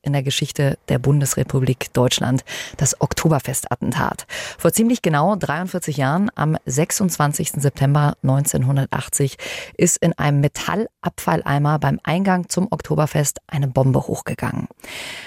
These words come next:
Alex hat dazu auch persönlich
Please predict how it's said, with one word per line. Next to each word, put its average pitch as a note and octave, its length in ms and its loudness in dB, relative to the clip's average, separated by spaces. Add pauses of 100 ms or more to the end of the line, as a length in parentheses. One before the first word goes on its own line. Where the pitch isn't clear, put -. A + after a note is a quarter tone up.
(140)
Alex F3 460 2
hat - 180 -2
dazu E3+ 460 2 (180)
auch D3+ 260 -2
persönlich D#3+ 840 2